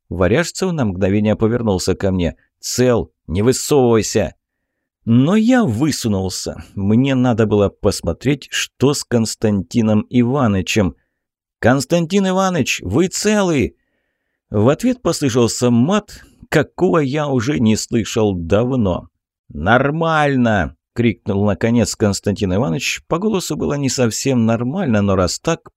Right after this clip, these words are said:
проблема есть и поважнее. «Откуда?» Больше не стреляли, но Варяжцев, стараясь не высовываться из-за машины, осматривался по сторонам. «Похоже, вон оттуда, с горы». Хашим показал рукой направление.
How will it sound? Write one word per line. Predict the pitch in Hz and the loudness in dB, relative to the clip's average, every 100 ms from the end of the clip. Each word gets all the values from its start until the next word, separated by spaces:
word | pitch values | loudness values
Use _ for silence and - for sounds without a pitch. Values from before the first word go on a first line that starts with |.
| _ | _
проблема | - 190 160 175 - 139 123 | -4 -4 -4 -6 -4 -4 -4
есть | 98 127 - 127 | -2 -4 -4 -6
и | |
поважнее. | 107 120 127 117 123 113 101 78 _ _ _ _ _ _ _ _ - | -4 -2 -2 0 2 2 2 -2 _ _ _ _ _ _ _ _ -4
«Откуда?» | 104 - 175 151 101 76 - - | -4 0 2 4 4 2 -6 -16
Больше | 85 85 160 190 - | -10 -4 -4 -2 -4
не | 185 | -4
стреляли, | 120 - 107 190 127 | -6 -4 -4 -2 0
но | 98 87 | 2 2
Варяжцев, | 85 143 147 - 113 - | 0 -2 -4 -4 -4 -6
стараясь | - - 107 101 - | -10 -2 0 0 0
не | 104 | -2
высовываться | 104 110 - 117 95 90 80 - 87 | 0 -2 -2 0 2 2 0 -2 -2
из-за | 80 85 | 0 -2
машины, | 73 - 143 151 135 - | -4 -4 -4 -4 -6 -4
осматривался | 107 - 101 95 98 87 - | -4 -2 -4 -2 0 0 0
по | 87 101 | -2 -4
сторонам. | - 107 107 90 80 - _ _ _ _ _ _ - | -2 -4 -2 -2 -4 -10 _ _ _ _ _ _ -2
«Похоже, | 110 - 143 151 | 0 2 2 2
вон | 147 143 | 2 2
оттуда, | 135 - 170 139 123 | -2 -2 -2 0 0
с | 104 | 0
горы». | 113 135 147 85 - _ _ _ | 0 2 2 -2 -6 _ _ _
Хашим | - 92 - 131 143 | -4 -2 0 -2 -4
показал | - - 95 95 98 | -6 -4 -2 -2 -2
рукой | 98 - 101 | -2 -2 -2
направление. | 95 - 110 110 101 92 92 | -2 -2 0 2 0 0 -2